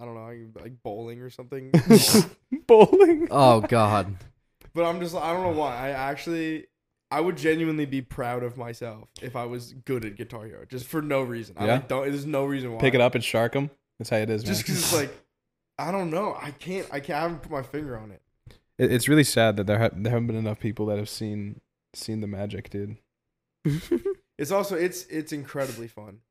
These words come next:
Speaker 2: Yeah, it
Speaker 1: When
Speaker 2: is
Speaker 1: you
Speaker 2: really
Speaker 1: get,
Speaker 2: fun.
Speaker 1: when you hit, like, a long lick and you get all the notes, dude,
Speaker 2: And then sometimes
Speaker 1: a little
Speaker 2: you,
Speaker 1: bit of cream comes up.
Speaker 2: sometimes you don't even know it happened.
Speaker 1: Yeah.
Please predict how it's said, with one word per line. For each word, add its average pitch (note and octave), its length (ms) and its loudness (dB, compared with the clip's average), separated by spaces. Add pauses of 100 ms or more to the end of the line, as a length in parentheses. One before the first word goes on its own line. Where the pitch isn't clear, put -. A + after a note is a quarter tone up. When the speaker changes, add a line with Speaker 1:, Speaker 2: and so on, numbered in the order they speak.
(140)
Speaker 2:
Yeah, G#2 220 0
it F#2 40 -6
Speaker 1:
When F#2+ 100 -2
Speaker 2:
is F#2 120 -2
Speaker 1:
you - 40 -10
Speaker 2:
really G#2 120 2
Speaker 1:
get, D#3 80 -2
Speaker 2:
fun. G2 80 -6
Speaker 1:
when C#3+ 120 -6
you D3 100 -4
hit, D3+ 220 -6
like, C3 180 -8
a B2+ 40 -8
long A#2+ 460 -12
lick B2 380 -12
and A#2+ 80 -16
you A#2+ 60 -14
get A#2+ 80 -12
all A2+ 180 -12
the A#2+ 80 -16
notes, A#2+ 400 -14
dude, D3+ 260 -10 (840)
Speaker 2:
And B2 120 0
then A#2+ 100 2
sometimes C3 320 0
Speaker 1:
a - 40 2
little F3 180 4
Speaker 2:
you, D3+ 60 -4
Speaker 1:
bit D3+ 120 0
of C#3+ 80 -6
cream C3+ 300 -8
comes G#2+ 240 -16
up. - 40 -18
Speaker 2:
sometimes F3 300 4
you D3+ 80 6
don't D3 80 6
even A#2 140 2
know A2+ 100 2
it G2+ 60 -2
happened. G#2 400 -6 (560)
Speaker 1:
Yeah. C3 320 -4